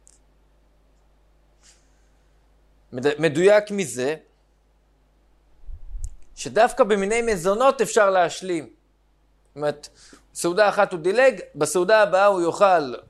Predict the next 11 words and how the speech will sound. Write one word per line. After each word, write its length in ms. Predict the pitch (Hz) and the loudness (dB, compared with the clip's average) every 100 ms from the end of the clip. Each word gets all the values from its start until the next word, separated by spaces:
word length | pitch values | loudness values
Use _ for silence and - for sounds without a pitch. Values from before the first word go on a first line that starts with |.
| _ | _
סעודה, 680 | - 151 139 110 107 135 214 202 | -8 -6 -6 -4 2 4 4 2
ויוסיף 420 | 190 190 - 285 | -2 -2 -2 -2
אחר 180 | 269 240 | 0 0
כך 140 | 226 | 0
כל 140 | - 247 | 2 2
מיני 320 | 247 254 254 | 4 0 0
מזונות, 580 | 247 202 226 226 214 220 | 0 0 0 0 -2 -4
שזה 300 | - 165 196 | -18 -10 -2
חייב 300 | 202 214 190 | 2 4 2
סוכ-, 300 | - 165 - | -4 -10 -6
בסוכה. 580 | 147 147 110 90 110 | -6 -6 -10 -4 -2